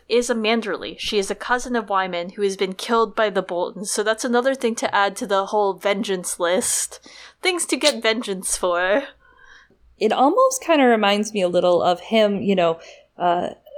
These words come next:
Speaker 2: being told to relinquish the Hornwood lands. In a way, it's honoring Donella. He gets them, and he's kinda protecting them, and it kinda reminds me of Ned's bones in a way, and how getting Ned's bones home is so important.
Speaker 1: Mm.
Speaker 2: It just from a ma-,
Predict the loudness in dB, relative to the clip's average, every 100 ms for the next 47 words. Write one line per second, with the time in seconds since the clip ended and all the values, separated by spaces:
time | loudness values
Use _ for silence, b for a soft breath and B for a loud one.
0 | -2 0 0 -2 0 2 2 -2 0 2
1 | 2 -2 -2 -2 -2 -8 -4 -2 2 2
2 | 2 2 2 2 2 0 -2 -8 -10 -6
3 | 2 4 6 6 4 2 2 -2 0 2
4 | 2 0 -4 -2 0 2 2 4 4 2
5 | -2 -2 0 0 -2 -6 _ 0 0 0
6 | 2 2 -4 0 0 2 0 0 -2 0
7 | 0 0 0 -2 0 2 4 4 2 0
8 | -2 0 0 0 0 2 2 2 0 2
9 | 2 2 2 0 2 2 2 0 0 0
10 | 0 0 0 2 0 -2 0 0 0 -4
11 | -2 2 4 4 0 0 0 0 -2 -6
12 | -10 _ _ -12 -12 -16 -20 _ _ _
13 | _ _ _ -4 0 0 0 2 2 2
14 | 2 2